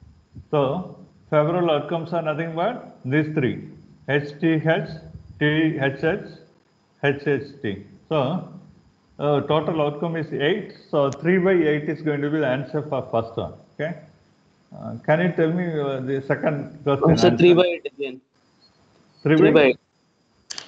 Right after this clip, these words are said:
Speaker 2: Three by eight.
Speaker 1: Eight. Hmm. So one head. Okay. One head. So, uh, so, uh, just check, uh, wh-, uh, which outcome is going to be with only one head, okay?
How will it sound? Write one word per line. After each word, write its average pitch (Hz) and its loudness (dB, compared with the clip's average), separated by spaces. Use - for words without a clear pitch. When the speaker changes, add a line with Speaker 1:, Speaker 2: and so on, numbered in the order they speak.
Speaker 2:
Three 185 6
by 139 6
eight. 135 4
Speaker 1:
Eight. - -14
Hmm. 95 -10
So 156 2
one 165 2
head. 123 -4
Okay. 185 -4
One 143 -4
head. 110 -2
So, 160 2
uh, - -14
so, 156 -2
uh, 143 0
just 185 -4
check, 180 0
uh, 139 0
wh-, 139 0
uh, 127 -4
which 170 0
outcome 156 2
is 151 -4
going 143 0
to 156 -2
be 156 0
with 143 -4
only 143 -4
one 127 0
head, 117 -2
okay? 180 -6